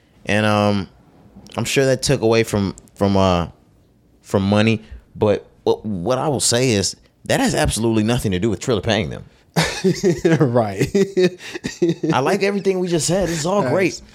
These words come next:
Speaker 2: I forgot about that shit that fast.
Speaker 1: Yeah, if them niggas signed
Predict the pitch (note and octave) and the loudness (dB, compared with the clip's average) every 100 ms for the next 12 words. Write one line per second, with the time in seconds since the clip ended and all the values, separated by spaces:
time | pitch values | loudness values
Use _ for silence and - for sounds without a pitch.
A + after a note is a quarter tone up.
0 | - - - _ C3 C3 A#2+ A#2 A#2 A#2 | -20 -20 -20 _ -4 -2 2 2 4 2
1 | A#2 A2+ - A2 A2 A2+ A2+ D#3+ F#3 E3 | 2 0 0 -2 -2 -4 -8 -2 0 0
2 | D#3+ C4 C4+ F3+ G3+ F#3+ A3 | 0 0 0 0 0 0 2